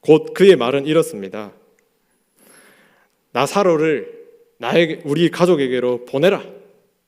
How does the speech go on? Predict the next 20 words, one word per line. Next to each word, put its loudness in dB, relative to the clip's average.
또 2
"나사로를 -2
세상에 -8
보내라. -6
나사로를 0
다시 -4
부활시켜라. -6
하나님의 0
생각은 -8
틀렸다." -8
이렇게 -14
반말로 -8
하고 -14
있는 -14
것입니다. -16
또한 6
이십팔 0
절 4
말씀에 0
보면 -6